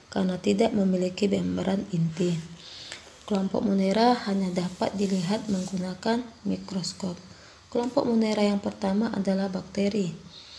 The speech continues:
Bakteri merupakan makhluk hidup renik yang tersusun atas satu sel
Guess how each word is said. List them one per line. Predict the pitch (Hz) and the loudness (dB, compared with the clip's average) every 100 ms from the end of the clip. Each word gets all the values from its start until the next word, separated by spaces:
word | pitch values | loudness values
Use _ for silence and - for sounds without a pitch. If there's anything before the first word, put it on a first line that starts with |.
| - - - - | -18 -20 -14 -6
Bakteri | 190 - 190 196 233 269 285 | -6 -2 0 2 2 4 4
merupakan | 214 190 190 190 175 - 247 | 4 2 0 -2 -4 -2 0
makhluk | 240 202 - 180 | 2 0 -6 -8
hidup | - 233 269 - | -4 -2 -2 0
renik | 196 190 233 240 - | 2 2 0 -2 -6
yang | 247 254 | -4 -2
tersusun | 233 226 220 208 254 247 - | -4 -2 -4 -2 -2 -2 -2
atas | 196 202 - | -2 -2 -2
satu | 196 - | -4 -4
sel | 175 - 220 240 | -6 -2 0 0